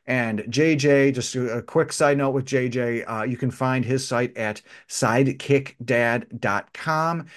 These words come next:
where he provides a lot of really fun and cool tips in regards to dad's life. Uh, there will be a link to, to that site here in the description below.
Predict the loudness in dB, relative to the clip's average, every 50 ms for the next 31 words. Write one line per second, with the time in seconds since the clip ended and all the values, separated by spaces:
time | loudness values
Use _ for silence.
0 | -20 -12 _ 0 2 2 2 2 0 -2 -2 -2 0 0 2 2 2 0 -2 -4
1 | -4 -2 -2 0 0 0 -2 -4 -6 -6 -2 0 0 0 0 0 0 0 2 0
2 | -2 -2 -4 -8 -10 -4 -2 -2 -2 -2 0 -2 -2 -2 -2 -6 -10 -6 -6 -4
3 | -4 -2 -2 0 0 0 -2 -4 -8 -8 -4 0 2 2 2 2 2 2 2 4
4 | 4 2 0 -4 -10 -18 _ -20 -20 -20 -20 -12 -8 -4 -2 -2 -2 0 4 4
5 | 6 8 8 8 8 8 8 6 6 6 6 4 2 2 0 0 2 2 2 2
6 | -2 -2 -2 0 0 0 0 -2 -4 -6 -4 -2 -2 -2 -2 -4 -6 -12 -6 -2
7 | 2 2 2 2 0 -4 -4 -4 -4 -6 -8 -4 -2 -4 -4 -2 -2 -4 -2 0
8 | 4 4 6 6 6 4 2 0